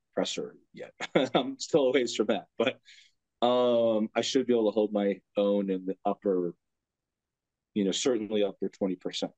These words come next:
I think. Um, but yeah, I feel pretty good.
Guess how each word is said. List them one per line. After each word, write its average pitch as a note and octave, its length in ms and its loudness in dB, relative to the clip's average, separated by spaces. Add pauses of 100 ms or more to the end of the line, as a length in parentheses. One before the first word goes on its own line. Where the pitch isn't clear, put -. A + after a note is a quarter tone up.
(140)
I - 60 -14
think. - 180 -20 (400)
Um, F2 380 -4 (1120)
but B2 100 2
yeah, C#3 280 2 (120)
I B2 120 -2
feel F3+ 180 0
pretty A2+ 280 -2
good. F#2+ 420 0